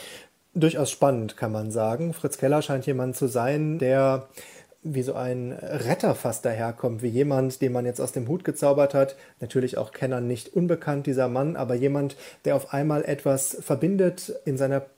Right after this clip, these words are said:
Person und in seinem Charakter, was man lange gesucht hat beim D F B, der sehr sympathisch rüberkommt. Das ist so ein bisschen tatsächlich ein Hoffnungsträger und gleichzeitig merkt man aber auch,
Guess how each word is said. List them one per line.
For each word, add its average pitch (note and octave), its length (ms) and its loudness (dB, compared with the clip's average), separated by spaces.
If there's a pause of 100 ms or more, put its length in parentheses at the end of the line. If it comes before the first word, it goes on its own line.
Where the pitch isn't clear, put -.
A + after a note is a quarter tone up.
(140)
Person D3 360 2
und D#3 80 -2
in C#3 80 -2
seinem C3+ 240 0
Charakter, C#3 420 0
was C3+ 140 -2
man C3 120 -2
lange B2+ 220 -2
gesucht B2+ 360 -2
hat F#3 120 0
beim D3+ 200 2
D D3 120 2
F C#3+ 160 0
B, D3+ 180 4
der C3 140 4
sehr A#2 100 2
sympathisch D3 540 -2
rüberkommt. F#3 580 2 (360)
Das C3 120 -4
ist - 120 -2
so E3 80 6
ein C#3 80 4
bisschen D#3 240 0
tatsächlich C#3+ 340 -2
ein B2 140 -4
Hoffnungsträger F3 920 0 (260)
und C#3 140 -2
gleichzeitig C3+ 540 0
merkt C3 200 -2
man C#3 160 -4
aber B2+ 260 -2
auch, D3 280 0